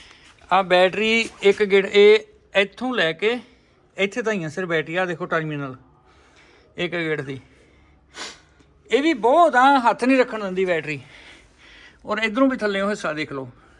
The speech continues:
ਆਹ ਫੋਰ ਬਾਈ ਫੋਰ ਦੀ ਚਲ ਗਈ ਸ਼ਾ-, ਸ਼ਾਫਟ। ਉਹ ਸਭ ਤੋਂ ਵੱਡੀ ਗੱਲ ਤੁਸੀਂ ਨੋਟ ਕਰਿਓ, ਇੱਕ ਇੱਕ ਨਟ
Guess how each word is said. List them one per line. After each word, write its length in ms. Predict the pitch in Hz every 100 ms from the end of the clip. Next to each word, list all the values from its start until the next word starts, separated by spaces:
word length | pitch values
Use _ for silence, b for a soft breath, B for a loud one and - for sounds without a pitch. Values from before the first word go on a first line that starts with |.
| b b
ਆਹ 140 | 196 220
ਫੋਰ 260 | 196 190
ਬਾਈ 120 | 202 185
ਫੋਰ 220 | 196 185
ਦੀ 100 | 190
ਚਲ 160 | 190 175
ਗਈ 100 | 175
ਸ਼ਾ-, 260 | - 156 147
ਸ਼ਾਫਟ। 400 | - 151 139 147 - B B B B B B B B B - -
ਉਹ 140 | 254
ਸਭ 280 | 254 254 262
ਤੋਂ 100 | 311
ਵੱਡੀ 300 | 247 226 240
ਗੱਲ 160 | 226 226
ਤੁਸੀਂ 260 | 233 240 214
ਨੋਟ 220 | 202 208
ਕਰਿਓ, 360 | 220 208 262 262 B B B B -
ਇੱਕ 180 | 233 233
ਇੱਕ 180 | 302 294
ਨਟ 320 | 226 196